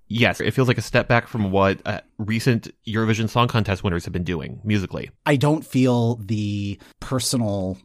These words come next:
Speaker 2: narrative of this song.
Speaker 1: No, I think there are way more interesting choices also in, like, the top five to top ten of what's currently being discussed as potential winners, and I kinda hope one of them wins.
Speaker 2: And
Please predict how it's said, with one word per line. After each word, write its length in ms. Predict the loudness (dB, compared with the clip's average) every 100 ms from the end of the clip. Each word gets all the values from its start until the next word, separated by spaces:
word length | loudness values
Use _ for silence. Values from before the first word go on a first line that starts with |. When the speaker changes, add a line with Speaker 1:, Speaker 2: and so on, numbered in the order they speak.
| -2
Speaker 2:
narrative 800 | 0 0 -2 -4 -8 -10 -14 -12 -4
of 260 | -4 -4 -10
this 240 | -8 -4
song. 720 | -2 -2 -4 -6 -10 -12 -14 -14 -4
Speaker 1:
No, 160 | 0 2
I 80 |
think 160 | 2 4
there 140 | 6 6
are 360 | 6 6 2
way 400 | -2 -2 2 4
more 500 | 4 4 4 2 0 0
interesting 500 | 0 2 2 0 -2
choices 880 | 0 0 2 0 -2 -4 -10 -16 -16 -4
also 380 | -4 2 4 4
in, 160 | 2
like, 160 | 0 0
the 60 | -4
top 360 | 0 0 0
five 360 | -2 0 0 0
to 140 | -6 -2
top 260 | -2 -2
ten 360 | -4 -4 -2 -4
of 380 | -4 -4 -4 -6
what's 260 | -4 -4 -2
currently 240 | -2 -2
being 220 | -2 -2
discussed 440 | -4 -2 0 0 -4
as 180 | -8 -8
potential 380 | -4 -4 0
winners, 400 | 2 2 2 -2
and 120 | -2 0
I 120 | 0
kinda 340 | -2 -4 -2
hope 220 | -2 -2 -2
one 120 | -2
of 140 | -2
them 140 | -2 -2
wins. 440 | -2 -4 -6 -12 _
Speaker 2:
And 320 | 4 4 4